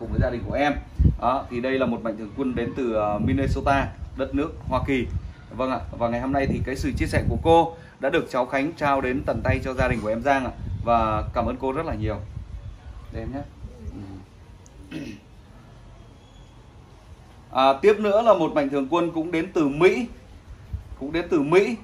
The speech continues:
À, trong cái nội dung chuyển khoản đấy thì có tên là chị Kim Lan. Nhưng mà người chuyển tiền thì có tên là Thanh Phát Lê hay là Lê Thanh Phát gì đấy.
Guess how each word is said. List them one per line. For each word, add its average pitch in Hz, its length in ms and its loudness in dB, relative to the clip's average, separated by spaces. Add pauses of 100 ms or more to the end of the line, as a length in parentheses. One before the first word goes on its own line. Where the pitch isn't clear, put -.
(540)
À, 131 800 6 (100)
trong 196 200 4
cái 208 80 4
nội 170 260 4
dung 185 240 2
chuyển 143 200 2 (100)
khoản 139 280 4
đấy 175 160 4 (160)
thì 127 100 -6
có 131 260 0
tên 170 220 0
là 127 560 2
chị 131 380 2 (120)
Kim 185 180 -2
Lan. 202 280 8 (760)
Nhưng 226 280 2
mà 196 80 8
người 165 420 4
chuyển 110 280 2
tiền 135 260 6
thì 131 120 -4
có 135 240 -2
tên 170 240 0
là 131 640 0 (1120)
Thanh 185 280 4
Phát 202 300 0
Lê 196 240 8 (640)
hay 170 120 2
là 143 120 6
Lê 165 200 2
Thanh 165 180 -2
Phát 202 300 4
gì 147 100 0
đấy. 139 240 6